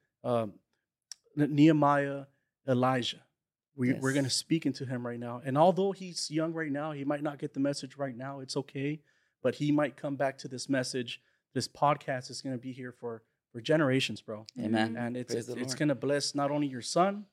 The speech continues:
Speaker 1: but your, his kids' kids.
Speaker 3: Amen.
Speaker 1: Come
Speaker 2: Amen.
Speaker 1: on, bro.
Speaker 3: Amen.
Speaker 1: You're gonna
Speaker 2: Amen.
Speaker 1: leave a legacy behind, not only with this podcast, with everything that you're,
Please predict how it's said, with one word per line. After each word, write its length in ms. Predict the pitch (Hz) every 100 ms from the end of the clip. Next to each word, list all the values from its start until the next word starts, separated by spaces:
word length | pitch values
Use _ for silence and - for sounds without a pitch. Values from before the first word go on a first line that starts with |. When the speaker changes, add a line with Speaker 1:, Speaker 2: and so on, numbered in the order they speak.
| _ -
Speaker 1:
but 140 | 127 120 - -
your, 180 | 117 107 -
his 200 | 156 190
kids' 300 | - 147 110
kids. 460 | - 117 - - - - -
Speaker 3:
Amen. 180 | 113 113
Speaker 1:
Come 100 | -
Speaker 2:
Amen. 120 | -
Speaker 1:
on, 80 | 120
bro. 140 | 120
Speaker 3:
Amen. 160 | 120 117
Speaker 1:
You're 140 | 117
gonna 100 | 113
Speaker 2:
Amen. 120 | 151 147
Speaker 1:
leave 140 | 139
a 40 |
legacy 380 | 123 139 156 151
behind, 540 | 151 127 143 151 170 175 _ _ -
not 180 | 135 185
only 160 | 220
with 120 | 220
this 120 | 208 -
podcast, 540 | 190 196 - 120 -
with 120 | 123
everything 480 | - 147 180 185 185
that 100 | 170
you're, 120 | 143